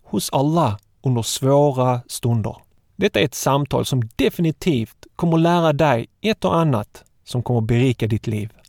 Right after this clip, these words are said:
Fatima föreläste under Korankonferensen den sjätte juni i Malmö och föreläsningen kan du lyssna på i avsnitt fyrtiotre med rubriken Allahs nåd och förlåtelse,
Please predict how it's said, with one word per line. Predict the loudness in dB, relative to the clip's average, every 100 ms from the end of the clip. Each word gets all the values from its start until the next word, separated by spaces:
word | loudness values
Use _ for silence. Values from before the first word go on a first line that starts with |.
| _ _ _ _ _ _
Fatima | -6 0 2 2 0
föreläste | 2 2 4 0 0 -2
under | 0 0
Korankonferensen | 0 0 2 0 -2 -2 -4 -4 -2 -2
den | -2
sjätte | -4 -2 -2 0 2
juni | 4 2 2 0 -2
i | -2
Malmö | 2 2 2 0 -2 -4
och | -6 -8 -20
föreläsningen | -4 0 2 0 0 -2 -2
kan | 0
du | 0
lyssna | 0 -2 -4
på | -2 0 0
i | 0 0
avsnitt | -2 -2 -2 -4 -4
fyrtiotre | -10 -4 -2 -4 -6 -2 -2 -4 _ _ _ _
med | -2 0
rubriken | 2 2 2 2 0 0 _ _ _ -2
Allahs | 0 2 0 -2 -2
nåd | 0 2 4 2 0
och | -4
förlåtelse, | 0 2 2 2 -4 -6 -4 -4